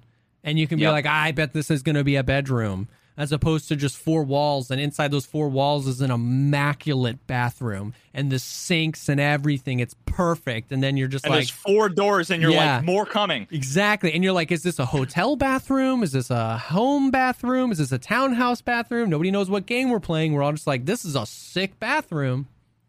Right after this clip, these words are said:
Speaker 1: This is,
Speaker 2: Yeah.
Speaker 1: dude, our analogies are top tier. Um, all right, we can blaze through some of this stuff. Clean did a podcast. Uh, he was asked about, like, an after action report, you know, being able to play raids back after they're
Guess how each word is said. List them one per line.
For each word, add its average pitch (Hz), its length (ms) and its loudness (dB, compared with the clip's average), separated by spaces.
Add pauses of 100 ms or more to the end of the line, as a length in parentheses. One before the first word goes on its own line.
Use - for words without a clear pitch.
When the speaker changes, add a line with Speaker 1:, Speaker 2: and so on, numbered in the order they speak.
(140)
Speaker 1:
This 160 140 -14
is, 143 120 -6
Speaker 2:
Yeah. 139 40 -6
Speaker 1:
dude, 123 160 2
our 180 140 2
analogies 123 480 -2
are 104 80 -10
top 113 260 -10
tier. 107 220 -8 (640)
Um, 135 400 0 (920)
all 156 60 2
right, 143 140 2
we 147 60 2
can 151 100 2
blaze 165 200 2
through 156 140 -2
some 156 160 2
of 151 40 2
this 143 100 -2
stuff. 147 260 0
Clean 170 260 0
did 160 100 2
a 156 40 0
podcast. 160 600 0 (400)
Uh, 127 180 0
he 147 80 2
was 147 120 0
asked 160 220 0
about, 151 180 0
like, 139 140 0
an 127 80 -2
after 135 380 -2
action 127 560 0 (140)
report, 131 460 -4
you 131 80 -4
know, 123 80 0
being 127 180 -4
able 123 140 -4
to 117 60 -4
play 127 260 -6
raids 120 320 -2
back 123 480 -4 (400)
after 131 240 -4
they're 123 220 -2